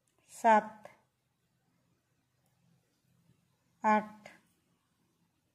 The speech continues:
ਨੌ, ਦਸ। ਫਿਰ ਆਪਣੇ ਤਿੰਨ ਕੁੰਡੇ ਹੋ ਗਏ, ਇੱਕ ਇਹ ਵਾਲਾ, ਇੱਕ, ਦੋ, ਤਿੰਨ।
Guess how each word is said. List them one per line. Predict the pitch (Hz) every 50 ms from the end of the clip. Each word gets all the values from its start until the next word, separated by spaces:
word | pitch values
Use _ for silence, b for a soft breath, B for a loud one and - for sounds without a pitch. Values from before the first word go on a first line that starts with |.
| _ _ _ _ _ _ _ _ _ _ _ _ _ _ _ _ _ _ _ _ _ _ _ _ _ _ -
ਨੌ, | 214 202 202 202 196 196 196 196 202 202 240 - - - - _ _ _ _ _ _ _ _ _ _ _ _ _ _ _ _ _ _ _ _ _ _ _ _ _ _ _ _ _ _ _ _ _ _ _ _ _ _ _ _ _ - 202 185
ਦਸ। | 202 185 160 131 - - - - - - - - - _ _ _ _ _ _ _ _ _ _ _ _ _ 480 - - _ _ _ _ _ _ _ _ _ _ _ _ _ _ -
ਫਿਰ | - 233 226
ਆਪਣੇ | 233 233 233 240 240 247
ਤਿੰਨ | 240 - 233 226 233 233
ਕੁੰਡੇ | 233 254 254 262 269 262
ਹੋ | 277 269
ਗਏ, | 262 247
ਇੱਕ | 233 240 - -
ਇਹ | 226 247 262
ਵਾਲਾ, | 285 294 294 294 285 294 - - - - -
ਇੱਕ, | 233 240 240 240 - 294 285 - - - _ _ _ _ _ _ -
ਦੋ, | 214 190 208 202 202 208 214 254 294 - - - - - _ _ _ _ _ _ _ _ _ _ _ _ _ _ _ _
ਤਿੰਨ। | 233 214 180 143 139